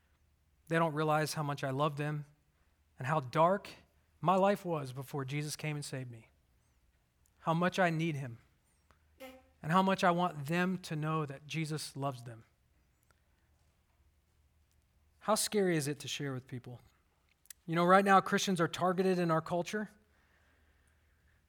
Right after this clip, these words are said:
If you, if you're, you could be anything except a Christian, and you could be, you, you can be welcomed in. But if you're a Christian, you're not welcomed in.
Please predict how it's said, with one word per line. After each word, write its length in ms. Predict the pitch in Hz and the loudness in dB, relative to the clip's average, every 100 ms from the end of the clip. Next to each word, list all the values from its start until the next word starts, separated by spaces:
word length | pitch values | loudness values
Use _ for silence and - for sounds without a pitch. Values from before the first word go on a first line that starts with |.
| _ - | _ -12
If 160 | 143 | -4
you, 300 | 185 196 196 196 - - | 0 2 2 0 -8 -6
if 140 | 175 208 | -2 4
you're, 200 | 220 220 | 6 6
you 200 | 180 285 | 4 4
could 140 | 220 | 4
be 200 | 220 - | 4 6
anything 400 | 220 254 269 233 | 6 6 2 2
except 380 | 196 - 208 170 | 2 4 4 2
a 20 | |
Christian, 540 | - 202 - 160 143 - | 0 0 2 -2 -2 -2
and 140 | 175 | -2
you 100 | 180 | 0
could 160 | 185 151 | 0 0
be, 340 | 170 160 151 | 2 0 0
you, 160 | 170 170 | -2 -2
you 200 | 160 190 | -2 -2
can 140 | 185 | 0
be 120 | 165 160 | 0 4
welcomed 400 | 160 160 143 147 | 4 4 0 -2
in. 160 | 127 | -2
But 100 | 120 | -4
if 120 | 139 220 | -4 -2
you're 120 | 247 | -2
a 40 | |
Christian, 540 | - 240 - 247 247 220 - | 0 -2 -2 -2 -4 -6 -6
you're 100 | 160 | 0
not 160 | 160 | 2
welcomed 360 | 147 139 135 123 | 2 -2 -2 -10
in. 140 | 110 | -10